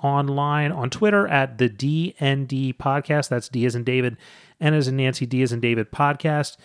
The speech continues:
The place where we do most of our interaction, uh, is on Facebook at the group, excuse me, at the Duke and Duchess Podcast group. So you just search that up in the Facebook page. One thing I do want to point out, 'cause I think this is confusing to people,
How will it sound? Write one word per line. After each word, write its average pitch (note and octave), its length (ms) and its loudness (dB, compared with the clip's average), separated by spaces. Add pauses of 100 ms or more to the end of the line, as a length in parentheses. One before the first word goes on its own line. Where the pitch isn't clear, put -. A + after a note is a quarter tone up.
(340)
The B2+ 240 0
place F3 340 2
where D3 140 4
we C#3 100 0
do C3 160 2
most D#3+ 520 2
of D3 100 2
our C#3 80 4
interaction, A#2+ 680 0 (440)
uh, G#2+ 260 -4
is A#2+ 280 4
on A#2 200 -4
Facebook D3 460 0
at B2+ 180 -4
the A2+ 100 -2
group, B2+ 400 -2 (240)
excuse A2+ 280 -6
me, G2 80 -6
at G2 100 -10
the G2 80 -12
Duke A#2 420 -2
and A2 180 -6
Duchess A#2 320 -4
Podcast A2+ 680 -4
group. A2+ 320 0
So A#2+ 120 -4
you G2+ 100 -2
just G2 300 -8 (320)
search - 440 0
that A#2+ 360 0
up B2+ 300 -4
in A#2 180 0
the G#2 60 -2
Facebook G#2+ 480 -4
page. A#2 340 -4 (320)
One F#3 160 4
thing F#3 120 0
I F3 40 2
do E3 140 2
want D#3+ 180 0
to - 60 -8
point D3+ 160 0
out, C#3 100 0
'cause A#2+ 140 -2
I A#2 80 2
think C3+ 240 -4
this A#2+ 160 0
is A2+ 140 -2
confusing A#2+ 500 -4
to B2+ 60 -4
people, C#3+ 420 0